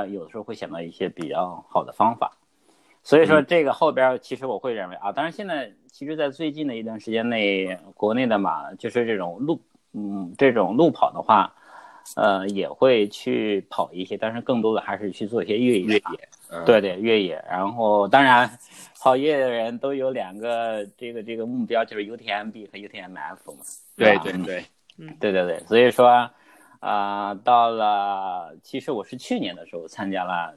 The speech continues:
Speaker 1: 对，因为当然从国内参加了很多的赛事以后，包括崇礼幺六八，
Speaker 2: 嗯。
Speaker 1: 还有国内比较赛事比较著名的那个T F一百。其实澳洲的那个，原来那个，咱们现在那个U T A，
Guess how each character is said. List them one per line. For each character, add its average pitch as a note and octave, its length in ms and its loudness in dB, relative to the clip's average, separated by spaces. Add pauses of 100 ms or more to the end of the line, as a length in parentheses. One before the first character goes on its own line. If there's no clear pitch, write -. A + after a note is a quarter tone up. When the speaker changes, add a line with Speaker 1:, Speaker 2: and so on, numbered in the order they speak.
Speaker 1:
对， - 160 -14
因 G#3+ 140 -2
为 A#2+ 200 0 (120)
当 C3 180 6
然 B2+ 160 0
从 B2+ 160 -8
国 A2+ 180 -8
内 B2 160 -6
参 A#2+ 180 -10
加 A#2+ 120 -4
了 G#2+ 60 -10
很 G2 120 -18
多 G2 100 -16
的 A2 80 -8
赛 A2 240 -4
事 A2+ 140 -10
以 F2+ 140 -12
后， G2+ 160 -4
包 A2+ 180 -10
括 G2+ 340 -6
崇 A2 100 -12
礼 A#2 100 -12
幺 G#2 100 -8
六 G#2 160 -8
八， A2 340 -2
Speaker 2:
嗯。 A2+ 60 -20 (460)
Speaker 1:
还 G#2+ 180 0
有 F#2+ 260 -2
国 G2+ 180 -6
内 A2 180 -8
比 F2+ 140 -12
较 F2+ 140 -4
赛 A2 180 -2
事 A2 120 -10
比 F2+ 120 -12
较 F2+ 480 -2
著 A2+ 120 -8
名 F#2 160 -6
的 G2+ 100 -2
那 G2+ 180 -6
个 F2 220 -10
T B2 180 -4
F G#2 240 -4
一 B2 120 -2
百。 - 200 -2 (300)
其 - 100 4
实 G#3 100 10
澳 G#3 260 8
洲 E3 120 -2
的 D#3+ 100 -4
那 E3 200 -8
个， A2+ 180 -6
原 G#2+ 240 -6
来 D#3+ 200 -4
那 F3 140 -12
个， A#2+ 200 -14
咱 C#3+ 140 -10
们 F3 80 -8
现 G3 180 -4
在 E3+ 80 -2
那 D3+ 140 -4
个 B2+ 80 -6
U D#3 160 0
T F3 240 0
A， G3+ 260 0